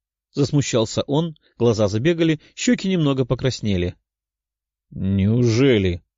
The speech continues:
удивился Волков. "Переспал с Жанной?" тихо спросил он.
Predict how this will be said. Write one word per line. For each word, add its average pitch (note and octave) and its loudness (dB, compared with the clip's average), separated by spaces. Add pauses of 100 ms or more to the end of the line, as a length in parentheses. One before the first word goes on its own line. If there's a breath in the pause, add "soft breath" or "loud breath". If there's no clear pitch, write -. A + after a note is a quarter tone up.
(220)
удивился B2+ 0
Волков. G2+ -2 (600)
"Переспал C#3 0
с F#2+ -4
Жанной?" A2+ -2 (680)
тихо G3+ 0
спросил C3+ -2
он. F#2+ -2